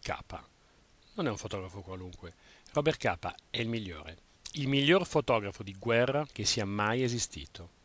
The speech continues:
Un autentico mito. Capa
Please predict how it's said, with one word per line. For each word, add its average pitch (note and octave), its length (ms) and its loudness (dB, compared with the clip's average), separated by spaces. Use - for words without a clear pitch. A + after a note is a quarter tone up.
Un D#3 160 2
autentico D3+ 760 2
mito. F#2 560 -4
Capa A2 440 6